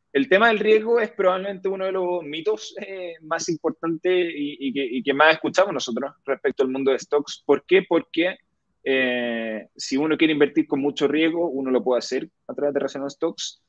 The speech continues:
Si uno quiere invertir con súper poco riesgo, uno lo puede hacer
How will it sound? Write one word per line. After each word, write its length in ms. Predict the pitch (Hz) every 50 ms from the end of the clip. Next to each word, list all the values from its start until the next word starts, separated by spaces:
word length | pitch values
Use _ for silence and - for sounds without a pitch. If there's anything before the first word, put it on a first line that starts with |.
| _ _ _ _
Si 200 | - - - 131
uno 280 | 135 139 139 131 - - -
quiere 200 | - 143 131 139
invertir 400 | 135 127 127 110 - 143 135 127
con 180 | - 139 131 127
súper 380 | - - 147 147 151 139 -
poco 280 | - 247 269 - 160 143
riesgo, 520 | 135 135 139 127 104 123 135 165 185 - _ _ _ _ _ _ _ _ _ _
uno 220 | - 160 151 139 135
lo 120 | 135 -
puede 140 | 139 135 127
hacer 340 | 120 - - 123 127 123